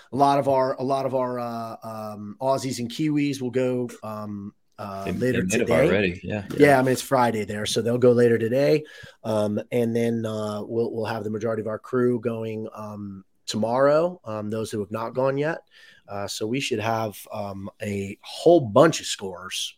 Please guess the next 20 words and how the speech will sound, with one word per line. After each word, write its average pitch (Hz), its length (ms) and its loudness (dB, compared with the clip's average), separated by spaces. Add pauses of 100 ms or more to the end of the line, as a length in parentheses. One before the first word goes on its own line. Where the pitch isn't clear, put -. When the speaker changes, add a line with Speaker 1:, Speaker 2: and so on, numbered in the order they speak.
(140)
Speaker 1:
ready 101 300 -10
to 95 60 -12
rock 104 300 -8
and 98 140 -14
roll 104 240 -8
by 104 260 -10
the 98 140 -14
end 107 140 -12
of 98 100 -14
day 107 160 -10
tomorrow. 143 560 4 (480)
Uh, 104 220 -4
so 107 220 -6
excited 110 400 -4
to 107 80 -4
see 113 560 -2
how 113 240 0
everybody's 110 460 -4
doing. 135 380 -2 (440)
Um, 104 480 -6